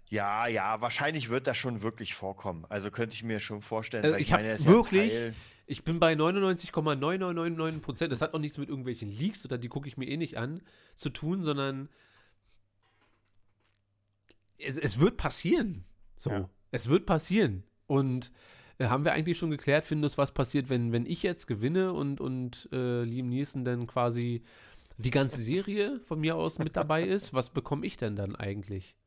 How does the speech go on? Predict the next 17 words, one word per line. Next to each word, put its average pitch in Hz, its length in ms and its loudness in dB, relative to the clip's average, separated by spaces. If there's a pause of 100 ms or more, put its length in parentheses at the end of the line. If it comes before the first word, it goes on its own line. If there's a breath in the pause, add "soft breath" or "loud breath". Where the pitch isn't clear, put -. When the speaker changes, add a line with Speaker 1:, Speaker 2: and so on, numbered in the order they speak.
(800 soft breath)
Speaker 2:
Ja, 123 80 6
du 139 80 6
machst 156 200 4
schon 151 120 2
immer 135 160 2
die 117 120 0
Technik, 117 380 -2
wenn 107 160 -2
wir, 104 400 0
Speaker 1:
Ja, 101 140 -2
Speaker 2:
ähm, 95 360 -8 (320)
Speaker 1:
das 95 120 -8
Speaker 2:
Star 104 140 2
Speaker 1:
stimmt. 107 100 4
Speaker 2:
Wars - 160 0
Quiz 95 200 -4
machen. 110 400 -4